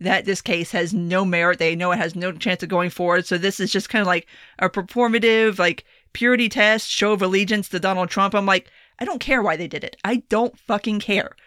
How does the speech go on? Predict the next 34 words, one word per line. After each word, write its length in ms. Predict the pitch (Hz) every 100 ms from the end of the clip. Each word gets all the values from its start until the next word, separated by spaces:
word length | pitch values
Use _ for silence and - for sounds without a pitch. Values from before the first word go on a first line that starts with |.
| _
The 120 | - 202
fact 340 | 294 339 -
is 220 | 269 254
they 200 | - 175
did 240 | 151 180 160
it. 180 | - - _ _ _ _ _ _ _ _ _ _ _ _
Like, 680 | 185 226 220 214 202 - - _ _ - - - - 185 190 -
I 140 | 226
just, 220 | 226 240 -
I'm, 480 | 233 226 208 196 180 _ _ _ _ _ _ _ _ -
I'm 120 | 202
baffled. 540 | 226 233 - 156 - - _ -
I'm 140 | 185
baffled 440 | 185 220 - 302 226
how 320 | 214 214 208
a 140 | 170
whole 200 | 180 214
party 480 | 240 190 185 190 180
is 260 | - 180 196
just 260 | 180 -
going 320 | - 175 180 170
to 420 | - 185 180 170
go 260 | 175 202 233
down 220 | 233 214
the 80 | 214
tubes 440 | - 202 202 170
for 140 | -
the 100 | 165
sake 240 | - 180 165
of 160 | 156
one 240 | 151 180 175
man's 260 | 175 175
bruised 340 | - 160 160 160
ego. 360 | 139 - -